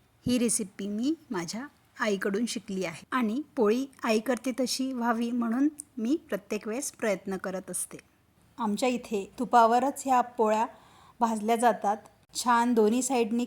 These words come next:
खरपूस खमंग भाजून घ्यायची. तुपाबरोबरच ही खायची सुद्धा. जेवताना जेव्हा पुरणपोळी ताटामध्ये वाढली जाते तर पुरणपोळीबरोबर तुपाची वाटीही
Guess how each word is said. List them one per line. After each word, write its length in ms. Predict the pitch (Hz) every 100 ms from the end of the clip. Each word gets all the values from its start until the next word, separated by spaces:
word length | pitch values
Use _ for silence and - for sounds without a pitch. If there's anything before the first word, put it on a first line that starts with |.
| -
खरपूस 480 | 233 190 - 247 -
खमंग 360 | 240 220 214
भाजून 460 | 254 254 190 233 262
घ्यायची. 480 | 269 240 - 254 294 - -
तुपाबरोबरच 920 | 233 220 233 226 220 202 220 240 240 -
ही 220 | 240 330 - _ -
खायची 320 | 208 214 214
सुद्धा. 320 | 254 233 180 190 - _ _ _ _ -
जेवताना 540 | 240 214 214 262 247 185 - _ 233
जेव्हा 240 | 220 214
पुरणपोळी 580 | 240 247 226 240 262 254
ताटामध्ये 520 | 254 247 226 214 220
वाढली 320 | 233 202 196 233
जाते 480 | 202 - - - - _
तर 100 | 226
पुरणपोळीबरोबर 1080 | 208 247 247 233 254 311 294 240 226 190 233 349 - _ _ _ _ _ _ -
तुपाची 440 | 202 240 226 269
वाटीही 600 | 262 247 - 240 214 254